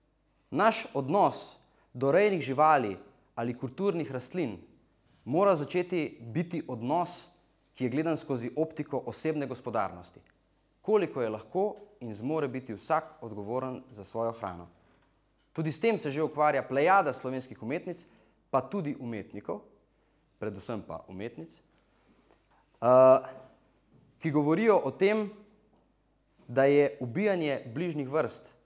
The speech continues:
naš preizkusni kamen in ne več naša nujnost. Ter peta kategorija, odprtokodna renesansa. Finska je pred nekaj leti kot prva država na svetu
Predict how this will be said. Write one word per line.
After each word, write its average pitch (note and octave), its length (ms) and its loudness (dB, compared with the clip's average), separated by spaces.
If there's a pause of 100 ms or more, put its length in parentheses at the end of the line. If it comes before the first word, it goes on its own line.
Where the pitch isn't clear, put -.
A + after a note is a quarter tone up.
(380)
naš C#3 280 -6
preizkusni B2+ 480 -6
kamen G2 380 -4 (680)
in A#2 200 -6
ne D3+ 120 -2
več G#2 220 -6
naša G#2+ 220 -12
nujnost. A#2+ 420 -10 (1300)
Ter A#2+ 120 4 (100)
peta A#3 260 8
kategorija, C#3+ 640 4 (520)
odprtokodna D#3 720 -4
renesansa. A2+ 640 -8 (1160)
Finska A3 580 2
je A#2+ 100 -4
pred C3 160 -4
nekaj F3 240 -2
leti E3 280 -2
kot - 180 -10
prva F3 220 2
država C#3+ 340 2
na B2 100 -4
svetu A#2 440 -10